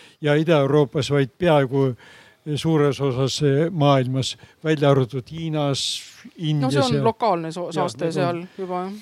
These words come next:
Speaker 2: Sest
Speaker 1: saastavad.
Speaker 2: Eestis on ilmselgelt see lokaalne saaste oluliselt vähenenud. Samas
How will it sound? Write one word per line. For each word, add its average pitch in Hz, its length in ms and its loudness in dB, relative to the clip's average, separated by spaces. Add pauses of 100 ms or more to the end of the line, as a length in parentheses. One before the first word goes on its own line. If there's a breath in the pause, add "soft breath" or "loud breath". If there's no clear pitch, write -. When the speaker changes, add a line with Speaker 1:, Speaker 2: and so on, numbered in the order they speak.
(180)
Speaker 2:
Sest - 180 -16
Speaker 1:
saastavad. 147 280 0
Speaker 2:
Eestis 139 280 0
on 220 100 0
ilmselgelt 226 520 -2
see 175 520 -2
lokaalne 190 460 0
saaste 180 440 -4
oluliselt 180 460 -2
vähenenud. 165 480 -6 (280 soft breath)
Samas 233 300 0